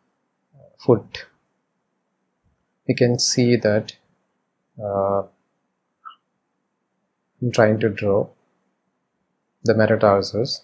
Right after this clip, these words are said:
It's just a pictorial representation. Uh, from left to right, it is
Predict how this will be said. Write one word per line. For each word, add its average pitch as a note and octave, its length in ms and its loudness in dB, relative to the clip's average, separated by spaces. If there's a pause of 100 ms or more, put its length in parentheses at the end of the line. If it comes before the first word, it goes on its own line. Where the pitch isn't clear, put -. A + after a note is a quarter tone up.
It's A#2+ 140 -8
just A2+ 240 2
a A2 60 4
pictorial A2 800 0 (380)
representation. G#2 960 -2 (500)
Uh, G#2 280 -4
from A2 640 -2 (960)
left A2+ 260 4
to B2 120 8
right, A2 300 6
it A2 160 -2
is A2 300 -2